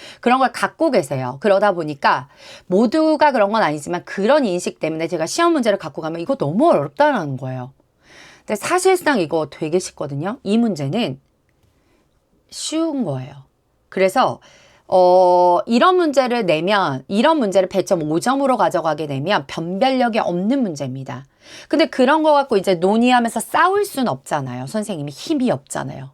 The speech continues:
제가 관리자는 아니니까. 그러다 보니까 그냥 배점을 학교 방침에 따라서 그냥 냅니다. 어쩔 수가 없어요.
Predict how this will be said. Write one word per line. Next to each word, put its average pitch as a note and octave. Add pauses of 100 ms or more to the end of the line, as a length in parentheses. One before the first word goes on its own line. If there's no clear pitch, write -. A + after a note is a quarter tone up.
제가 D3+
관리자는 D#3
아니니까. D#3+ (460)
그러다 B3+
보니까 F3+
그냥 A3
배점을 G3
학교 E4
방침에 D4
따라서 A3+
그냥 G3
냅니다. D3 (480)
어쩔 F#3+
수가 G3+
없어요. -